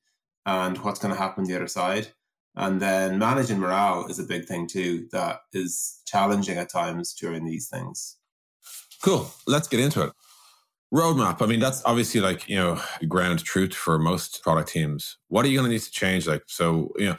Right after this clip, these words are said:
Speaker 2: let's assume the scenario is, as discussed, hiring is slowing down. You probably aren't going to get all the headcount approved that you did.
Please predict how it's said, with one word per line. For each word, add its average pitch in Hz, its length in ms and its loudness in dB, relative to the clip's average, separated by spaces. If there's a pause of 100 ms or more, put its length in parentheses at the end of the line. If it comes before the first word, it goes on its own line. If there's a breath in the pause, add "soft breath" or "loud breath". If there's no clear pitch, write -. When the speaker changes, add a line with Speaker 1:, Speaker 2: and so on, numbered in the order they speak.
(140 loud breath)
Speaker 2:
let's 135 160 2
assume 120 380 2
the 101 60 2
scenario 87 520 2
is, 80 340 0
as 90 220 4
discussed, - 600 0 (420 soft breath)
hiring 98 340 2
is 87 120 0
slowing 87 300 2
down. 76 320 0
You 78 140 -2
probably 98 360 2
aren't 92 280 0
going 85 220 2
to - 100 -14
get 80 200 0
all 98 200 2
the 90 100 2
headcount 82 380 0
approved 78 480 -2
that - 80 -10
you 76 100 -2
did. 80 320 0